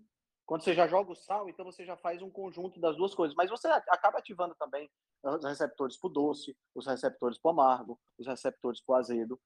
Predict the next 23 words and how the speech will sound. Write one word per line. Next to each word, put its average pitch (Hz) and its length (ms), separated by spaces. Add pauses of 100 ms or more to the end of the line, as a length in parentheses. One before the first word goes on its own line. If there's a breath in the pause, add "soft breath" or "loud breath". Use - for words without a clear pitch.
(180)
entendeu? 120 400 (200)
Que 165 120
dá 151 360
aquela 170 360
complexidade 175 800
de 156 100
sabor, 160 400 (240)
que 254 160
é 214 140
o 240 100
que 240 140
acaba 214 340
variando 214 560
quando 170 180
você 170 220
pega, 151 500 (260)
é, 135 520
é, - 100
coisas 151 340
que - 140
culturalmente 135 960
são 139 320
mais, 127 800